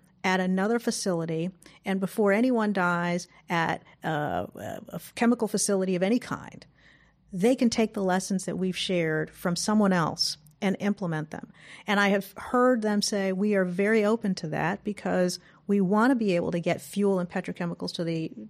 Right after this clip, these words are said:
to the consumers, but we want to keep our workers and our neighbors safe." Many of the people who work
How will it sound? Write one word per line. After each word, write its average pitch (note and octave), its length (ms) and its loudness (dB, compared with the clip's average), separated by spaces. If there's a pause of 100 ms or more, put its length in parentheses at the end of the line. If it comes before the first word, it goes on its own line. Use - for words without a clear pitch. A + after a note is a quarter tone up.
to F#3 80 -8
the F3 80 -6
consumers, A3 580 -2 (260)
but A3 80 2
we G#3+ 100 4
want A3 200 4
to G#3+ 40 0
keep A3 220 -6
our F#3+ 140 0
workers F3 400 -2
and F#3 120 -4
our F3 100 0
neighbors E3+ 420 -2
safe." E3 340 -2
Many F#3 240 0
of F#3+ 80 -2
the F#3+ 60 -4
people F#3+ 240 -2
who F3+ 60 -4
work F#3 340 -4